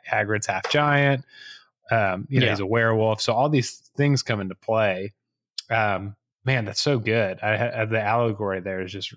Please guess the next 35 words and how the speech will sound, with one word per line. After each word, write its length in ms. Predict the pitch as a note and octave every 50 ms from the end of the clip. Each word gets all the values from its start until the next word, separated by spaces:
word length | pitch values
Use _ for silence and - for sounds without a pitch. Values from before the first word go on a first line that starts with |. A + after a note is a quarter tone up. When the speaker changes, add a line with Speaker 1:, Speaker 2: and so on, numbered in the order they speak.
| _ _ _
Speaker 1:
it 100 | A2 G#2
just 260 | F#2+ A2 A2 - -
fits 280 | - - A2 G2 - -
really 320 | G2 F#2+ G2+ G#2 G2+ F#2+
well. 560 | F2+ F#2 G2 G2 G2+ G2 F#2+ F#2 - - - - _ _ _ _ _ _ _ -
Um, 400 | A#2 G#2+ G2 G2 F#2 F#2 G2 G2 - _ _ _ _ -
you 120 | C3+ C#3
know, 160 | C#3+ C#3 C3
and 100 | C3 B2
I, 60 | B2+ C3+
and 220 | B2+ B2 C3+ B2+
I 80 | B2 A#2
like, 320 | A2+ A#2 B2+ C#3 C#3 B2+ -
and 160 | C#3 - B2+
I 140 | A#2+ A#2 A2
talked 280 | A2 - C3+ C3+ C3 -
about 280 | A#2+ A#2 G#2 G#2 G#2
his, 340 | - B2 A2+ G#2+ G#2 - - - - - A2+ A2
the 80 | - A2
color 420 | - - B2 A#2+ A#2+ A2+ A2 A2
of 200 | G#2+ G#2 G#2 A#2+
hi-, 240 | - - - - B2+ - _ -
him 240 | - C3 B2 A#2+ A2+
just 220 | G#2 A2+ G#2 - -
being 240 | A2 G#2 G2 G2
gray 400 | F#2+ G#2 G2 G2+ G2+ G2 F#2+ G2
and 80 | F#2+ F2+
all 160 | F2+ F#2 F2+ -
his 160 | G#2 - -
clothes, 720 | - - A2+ G#2+ G#2+ G2+ F#2 F#2 F#2 F#2 F#2 - - - -
not 200 | C3+ C3+ C3 A2+
just 220 | B2 A2+ - -
being 240 | A#2 G#2 G#2 G2+ G2+
Speaker 2:
Mm-hmm. 380 | A#2 A#2 G#2 G#2 G2+ G2+ G2+
Speaker 1:
a 40 | A#2+